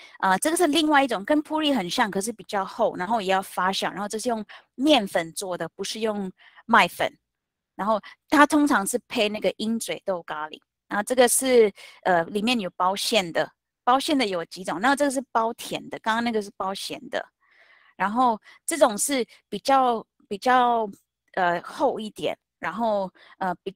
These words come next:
里面比较没有味道，然后是整颗用到烤箱里面去烤，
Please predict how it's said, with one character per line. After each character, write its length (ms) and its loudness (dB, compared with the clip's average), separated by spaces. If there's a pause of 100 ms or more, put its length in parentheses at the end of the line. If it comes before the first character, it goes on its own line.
里 100 -6
面 140 0
比 100 -8
较 180 -2
没 120 -4
有 120 -4
味 160 -4
道， 180 -2
然 120 -4
后 100 -4
是 180 -8
整 320 -10
颗 320 -2
用 260 -4
到 240 0
烤 220 -6
箱 260 -4
里 80 -8
面 120 -6
去 160 -8
烤， 200 -10